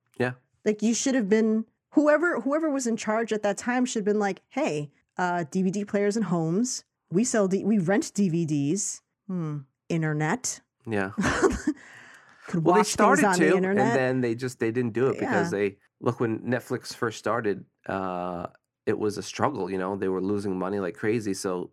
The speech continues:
Speaker 1: you know, Blockbuster could, wasn't in a financial place to be able to take that loss.
Speaker 2: Yeah.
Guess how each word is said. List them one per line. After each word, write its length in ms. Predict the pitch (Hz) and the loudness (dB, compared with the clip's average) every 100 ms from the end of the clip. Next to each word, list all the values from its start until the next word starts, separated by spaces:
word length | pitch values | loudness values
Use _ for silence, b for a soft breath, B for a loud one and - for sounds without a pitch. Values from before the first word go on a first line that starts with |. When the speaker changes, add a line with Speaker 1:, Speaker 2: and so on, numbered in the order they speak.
| _ _ | _ _
Speaker 1:
you 80 | - | -6
know, 100 | 113 | -4
Blockbuster 640 | 92 104 107 117 - 101 - | 0 0 0 -4 -6 -6 -4
could, 240 | 123 101 - | -6 -4 -4
wasn't 300 | 107 110 107 | -2 0 0
in 100 | 98 | 0
a 60 | |
financial 480 | - 101 98 104 113 | -2 -2 -2 -2 -4
place 240 | - 107 - | -4 -4 -4
to 60 | |
be 100 | 95 | -2
able 220 | 92 92 | -2 -4
to 260 | 85 - 90 | -6 -4 -4
take 280 | - - - | -4 -6 -4
that 140 | 80 | -4
loss. 420 | 92 95 - - - | -4 -4 -6 -10 -8
Speaker 2:
Yeah. 300 | 190 175 | -4 -4